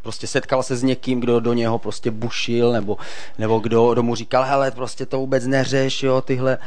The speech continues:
tyhle otázky, prostě na to zapomeň, prostě nepřemýšlej hlavou, nepřemýšlej hlavou, hoď, hoď ten svůj pitomej mozek do koše, musíš věřit“, jo. Protože pravda je pro něho víc než láska, takže někdy, někdy třeba neměl úplně citlivost, eh,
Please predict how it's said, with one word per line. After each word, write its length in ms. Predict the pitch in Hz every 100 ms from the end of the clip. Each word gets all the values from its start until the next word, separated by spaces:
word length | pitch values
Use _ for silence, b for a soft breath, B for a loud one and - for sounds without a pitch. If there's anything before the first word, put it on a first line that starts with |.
| B B
tyhle 240 | 127 127
otázky, 720 | 123 135 135 131 131 - 135 131
prostě 260 | 127 -
na 60 | 127
to 120 | 135
zapomeň, 600 | 120 131 147 139 123 123
prostě 260 | 127 - 139
nepřemýšlej 560 | 156 - 170 160 175
hlavou, 500 | 170 190 196 170 135
nepřemýšlej 460 | 151 - 180 170 190
hlavou, 260 | 202 170
hoď, 140 | 139 151 B B
hoď 320 | 170 190 -
ten 180 | - 180
svůj 220 | - 180
pitomej 420 | 175 185 190 190
mozek 300 | 180 175 185
do 100 | 175
koše, 320 | 180 180 - 165
musíš 320 | 165 175 139
věřit“, 560 | 175 196 190 151 104
jo. 240 | 120 123 208 - B B -
Protože 340 | 139 160 147
pravda 680 | - - 175 196 131 131 165 -
je 140 | 135
pro 160 | 131 135
něho 180 | 147 135
víc 140 | 139
než 140 | 143 123
láska, 340 | 117 127 160
takže 200 | 143 143
někdy, 420 | 147 147 143 135 120
někdy 260 | 131 127
třeba 240 | - 123 113
neměl 320 | 117 120 113
úplně 320 | 101 113 104
citlivost, 640 | - - 127 117 104 -
eh, 60 | 113